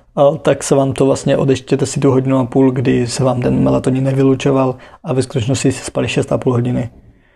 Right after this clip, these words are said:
A takže jsou na to různý, různý formy, jak to blokovat.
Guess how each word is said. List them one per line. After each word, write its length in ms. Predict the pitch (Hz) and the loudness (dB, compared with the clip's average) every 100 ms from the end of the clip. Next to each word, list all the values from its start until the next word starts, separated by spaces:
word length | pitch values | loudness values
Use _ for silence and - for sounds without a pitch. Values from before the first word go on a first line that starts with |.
| _ _ _ _ _ _ _ _ _ _ | _ _ _ _ _ _ _ _ _ _
A 200 | 131 131 | -6 -6
takže 580 | - 139 120 135 131 123 - _ _ - - 135 | -4 -4 0 0 0 -6 -12 _ _ -10 -4 -2
jsou 180 | 143 | 2
na 100 | 143 | 2
to 120 | 139 143 | 4 4
různý, 420 | 135 139 135 139 | 4 4 2 2
různý 380 | - 143 135 135 | 2 2 4 2
formy, 280 | - 135 135 | 2 2 2
jak 100 | 127 | 0
to 80 | 131 | 0
blokovat. 500 | 131 147 135 123 | 2 2 0 -4